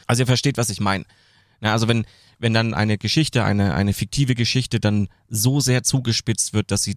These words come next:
zu offensichtlich, zu sehr, ne, aus dem realen Leben gegriffen wird, äh, zumal hier ja verschiedene Themen behandelt wurden. Also Rassismus kann man da, äh, ganz klar entdecken, ähm, aber eben auch, äh, die Asylpolitik und,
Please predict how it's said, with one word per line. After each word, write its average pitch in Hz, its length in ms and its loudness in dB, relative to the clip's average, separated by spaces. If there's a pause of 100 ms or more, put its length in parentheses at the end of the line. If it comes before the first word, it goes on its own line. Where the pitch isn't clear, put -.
(100)
zu 147 600 -2
offensichtlich, 101 960 -4 (160)
zu 123 260 -6
sehr, 110 460 0 (160)
ne, 107 240 2
aus 107 120 2
dem 110 100 0
realen 104 360 2
Leben 104 200 2
gegriffen 104 420 0
wird, 101 180 0 (440)
äh, 104 120 -2
zumal 117 400 0
hier 113 140 0
ja 110 120 0
verschiedene 113 440 0
Themen 104 300 0
behandelt 104 500 0 (160)
wurden. 98 340 0
Also 101 240 0
Rassismus 110 680 -2
kann 104 180 -2
man 104 120 0
da, 101 200 0 (560)
äh, - 120 -6
ganz - 280 -2
klar 101 180 -2
entdecken, 104 440 0 (540)
ähm, 107 540 0
aber 101 220 2
eben 101 180 2
auch, - 400 -2
äh, 101 200 0
die - 120 -8
Asylpolitik 107 1200 -2 (100)
und, 101 840 -2